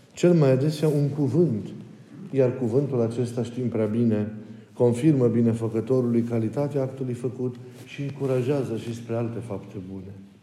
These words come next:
Sfântul Grigorie, taumaturgul, mare ierarh al bisericii, spunea: „Socotesc că lipsa de recunoștință e un lucru foarte urât. Acela care nu ține minte binele făcut lui și nu arată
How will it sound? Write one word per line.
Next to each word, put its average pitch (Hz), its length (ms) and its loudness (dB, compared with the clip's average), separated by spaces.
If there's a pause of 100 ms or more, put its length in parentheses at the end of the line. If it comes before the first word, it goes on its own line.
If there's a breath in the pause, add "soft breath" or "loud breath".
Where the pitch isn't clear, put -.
(640 soft breath)
Sfântul 147 360 2
Grigorie, 123 480 4
taumaturgul, 120 840 0
mare 117 300 0
ierarh 113 320 0
al 104 160 -2
bisericii, 117 520 -4
spunea: 110 600 -4 (920 loud breath)
„Socotesc 147 600 4
că 151 60 6
lipsa 156 380 4
de 131 120 4
recunoștință 135 840 4
e 156 60 4
un 143 140 4
lucru 156 240 4
foarte 156 400 0
urât. 104 380 0 (880 loud breath)
Acela 156 360 4
care 131 260 2
nu 160 120 6
ține 160 360 4
minte 151 220 4
binele 143 380 4
făcut 117 440 -2
lui 131 200 4
și - 120 -4
nu 135 140 0
arată 139 360 2